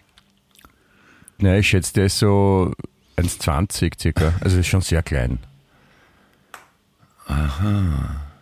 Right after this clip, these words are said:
Speaker 2: Was hat er angehabt?
Speaker 1: Äh, Hose.
Speaker 2: Ja.
Speaker 1: Schuhe.
Speaker 2: Ja.
Speaker 1: Und oben auch was.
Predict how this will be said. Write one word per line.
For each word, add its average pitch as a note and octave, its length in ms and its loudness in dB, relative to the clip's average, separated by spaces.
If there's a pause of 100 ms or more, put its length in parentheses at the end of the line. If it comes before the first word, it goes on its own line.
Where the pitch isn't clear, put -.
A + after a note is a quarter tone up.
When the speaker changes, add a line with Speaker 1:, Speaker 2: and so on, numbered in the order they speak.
(380)
Speaker 2:
Was F#2+ 140 2
hat F#2 80 2
er F#2 80 2
angehabt? D2+ 640 0 (1900)
Speaker 1:
Äh, F2+ 260 4
Hose. F#2+ 440 2 (340)
Speaker 2:
Ja. F2 400 2 (1400)
Speaker 1:
Schuhe. A#2 420 2 (340)
Speaker 2:
Ja. F#2+ 320 0 (1200)
Speaker 1:
Und G#2 220 2
oben G2 260 2
auch F2 120 2
was. F2 260 0